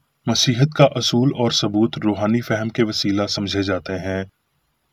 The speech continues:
انہیں یسوع کے اظہاروں کے سامنے رکھا جاتا ہے، اس کے بیمار کو شفا دینے، بدروحوں کو نکالنے اور اس موت، یعنی جو سب سے پہلا دشمن ہے جسے نیست کیا جائے گا،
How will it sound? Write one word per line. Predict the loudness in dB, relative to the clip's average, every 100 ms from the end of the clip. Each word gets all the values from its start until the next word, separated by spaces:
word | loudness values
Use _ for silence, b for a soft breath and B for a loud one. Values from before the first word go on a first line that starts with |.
| _ -4
انہیں | 0 2
یسوع | 2 2 0 0
کے | 0
اظہاروں | 0 -2 0 0
کے | 0 -2
سامنے | -2 0 0
رکھا | -2 -2
جاتا | 0 0 0 -2
ہے، | 2 0 -2 _ _ _ _ _ _
اس | -6 2
کے | 4
بیمار | 4 4 6 4
کو | 4 -4
شفا | -4 -4 0 2
دینے، | 2 2 0 -4 _ _ _ _
بدروحوں | 2 6 6 6 0
کو | 2
نکالنے | 0 2 0 0 0 -4 _ _ _ _
اور | 2 2 0
اس | -2
موت، | 0 0 0 -4 _ _ _ 0
یعنی | 2 4
جو | 4 2 2
سب | -2 -8 -2
سے | -2
پہلا | 0 0 0
دشمن | 0 -2 -2 -2
ہے | 0 0 -2 _ _ _ -10
جسے | -6 0
نیست | 0 0 -2
کیا | -2 -2
جائے | 0 0 0
گا، | 2 0